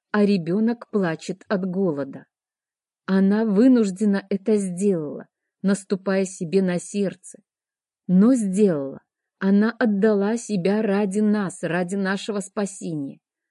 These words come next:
У меня действительно было все. Папа ни в чем мне не отказывал. Кормил, обувал, выучил в университете.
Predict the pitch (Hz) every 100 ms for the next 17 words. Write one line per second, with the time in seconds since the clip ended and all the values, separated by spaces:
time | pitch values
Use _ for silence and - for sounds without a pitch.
0 | _ - 175 175 175 185 208 - 208 233
1 | 208 202 170 185 202 202 - - 233 135
2 | - _ _ _ - 185 170 175 220 -
3 | 214 214 - 196 220 214 202 190 185 185
4 | - 156 139 131 - _ _ _ - 208
5 | 202 185 196 233 196 180 190 196 175 180
6 | 214 196 165 214 240 240 226 190 208 208
7 | 196 - 208 190 175 143 -